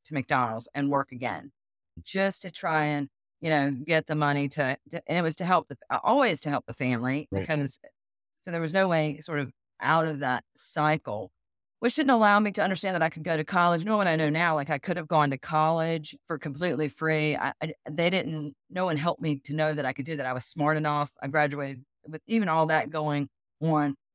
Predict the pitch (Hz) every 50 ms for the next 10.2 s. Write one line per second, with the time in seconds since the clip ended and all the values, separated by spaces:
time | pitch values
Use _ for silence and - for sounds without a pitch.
0 | _ - - 170 156 156 151 160 160 147 139 - - - 151 139 143 143 139 143
1 | 143 139 - - _ _ _ _ _ _ _ - 160 147 147 147 131 - _ _
2 | _ - 165 156 - 170 151 147 - - 185 160 147 - - 165 160 156 147 143
3 | 143 135 127 - - - 202 - 131 139 131 123 - - - 170 185 190 - 175
4 | 143 135 135 131 131 135 131 135 135 123 139 135 - - 143 147 147 139 - 127
5 | 123 127 120 - 143 139 139 143 160 156 147 147 139 - - 165 151 143 143 143
6 | 135 - - 151 143 139 - - - 175 175 165 160 151 131 120 - - - 147
7 | 123 123 - 175 - 208 196 180 - - - 302 - - 165 147 - - 196 185
8 | 170 165 165 151 139 139 139 135 139 - _ _ _ _ _ - 180 180 180 185
9 | 180 165 165 156 151 143 156 160 160 - - 151 - - 143 151 139 139 - 143
10 | 131 123 120 -